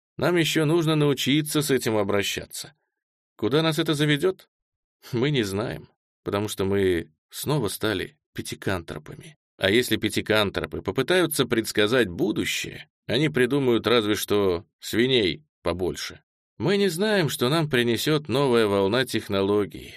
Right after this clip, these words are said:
потому что она пока достаёт нам только до колен, и мы не привыкли к ней. Так что мы постоянно пробуем и отбрасываем идеи. Читать книги с экрана?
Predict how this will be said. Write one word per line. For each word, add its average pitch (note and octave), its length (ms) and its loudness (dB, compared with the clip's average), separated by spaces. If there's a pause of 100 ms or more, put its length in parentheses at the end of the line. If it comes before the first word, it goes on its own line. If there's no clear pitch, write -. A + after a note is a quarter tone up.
(200)
потому D#3+ 360 2
что C3 260 2
она D3+ 240 2
пока B2 400 0
достаёт G#2 800 2
нам F#2 180 -2
только D3 360 0
до A2 180 0
колен, G2 720 0 (180)
и G#2 120 -4
мы E3+ 120 0
не F3+ 100 -2
привыкли F3+ 480 0
к - 140 -14
ней. - 260 -16 (280)
Так F#3+ 180 0
что E3 160 2
мы G3+ 120 4
постоянно D3+ 680 2
пробуем B2+ 640 2
и - 20 4
отбрасываем G#2 760 2
идеи. D#2+ 480 -4 (220)
Читать - 360 -2
книги A#2+ 260 0
с B2+ 140 0
экрана? D#3 520 0